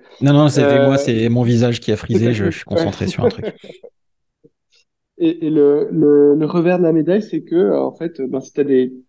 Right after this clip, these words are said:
Speaker 2: t'as, t'as une fréquence de casse qui est trop é-, trop élevée, ben, t'as beaucoup de réparations et du coup, t'as, t'as un business qui tourne pas. Donc,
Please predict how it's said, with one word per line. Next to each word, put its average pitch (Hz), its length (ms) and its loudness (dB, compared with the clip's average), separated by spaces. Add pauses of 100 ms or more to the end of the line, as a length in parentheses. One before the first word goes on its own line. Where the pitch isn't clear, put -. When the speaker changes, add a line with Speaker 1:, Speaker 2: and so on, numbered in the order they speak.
Speaker 2:
t'as, 139 180 -2
t'as - 200 -8
une 139 80 -4
fréquence 165 360 -2
de 147 100 -4
casse 156 280 -4
qui - 80 -16
est - 40 -18
trop 147 260 -6
é-, 147 160 -2
trop 139 200 -6
élevée, 143 380 2 (300)
ben, 131 100 -6
t'as 131 80 -6
beaucoup 143 240 -10
de 143 60 -6
réparations 135 500 -4
et 147 80 2
du - 100 -10
coup, - 120 -12
t'as, - 340 -8
t'as 127 100 -10
un 131 60 -4
business 139 280 -4
qui 147 120 -20
tourne 135 240 -2
pas. - 140 -16 (500)
Donc, - 220 -4